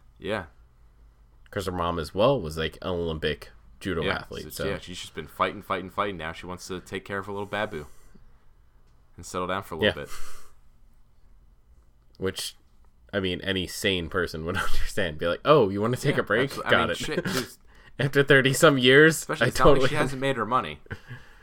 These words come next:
Speaker 1: You know, she could sit on a nice
Speaker 2: Oh, yeah.
Speaker 1: pile of gold.
Speaker 2: She could totally take a couple years off and be
Speaker 1: And
Speaker 2: okay.
Speaker 1: then shit, yeah, exactly. She could always come back. You know.
Speaker 2: Yeah, yeah, yeah. And I think that's the plan, is she'll just take time off and then come back when she wants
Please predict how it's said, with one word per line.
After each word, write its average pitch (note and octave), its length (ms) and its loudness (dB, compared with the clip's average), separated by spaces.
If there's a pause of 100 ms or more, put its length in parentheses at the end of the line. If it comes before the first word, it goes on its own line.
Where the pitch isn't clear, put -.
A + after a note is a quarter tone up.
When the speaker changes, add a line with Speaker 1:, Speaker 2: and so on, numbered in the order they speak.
(120)
Speaker 1:
You F2 80 -10
know, D#2+ 140 -6 (260)
she - 160 -12
could A2+ 120 -10
sit A#2+ 220 -4
on G#2+ 120 2
a - 20 -4
nice G#2 160 0
Speaker 2:
Oh, C3 120 10
yeah. F#2 180 4
Speaker 1:
pile A#2 240 4
of G2+ 80 -6
gold. F2+ 220 -6
Speaker 2:
She C#3 140 0
could B2 200 -2
totally C3 500 8
take A2 260 4
a F#2+ 40 -10
couple G#2+ 280 2
years G2+ 220 2
off F2 280 0
and F#2 100 -6
be F2 120 -4
Speaker 1:
And - 120 0
Speaker 2:
okay. - 100 0
Speaker 1:
then - 60 6
shit, - 240 8
yeah, F#2 120 -4
exactly. A2+ 420 -6
She - 120 -14
could F#2+ 100 -10
always F#2 160 -6
come D#2 160 -16
back. D2 340 -10 (1120)
You - 80 -20
know. D2+ 80 -18 (720)
Speaker 2:
Yeah, C#3 60 4 (200)
yeah, F2 280 0
yeah. - 140 -16
And A2 140 2
I B2 80 4
think C3+ 180 0
that's A2 240 -2
the F#2+ 100 -8
plan, D2+ 340 -4
is D2+ 340 -10 (140)
she'll F2+ 280 -4
just E2+ 240 -10
take - 440 -6
time D#2 320 -6
off C#2+ 280 -10
and D#2+ 120 -10
then D#2 100 -10
come E2+ 180 -12
back - 300 -12 (440)
when F2+ 340 -6
she G2 200 -8
wants C#2+ 460 -14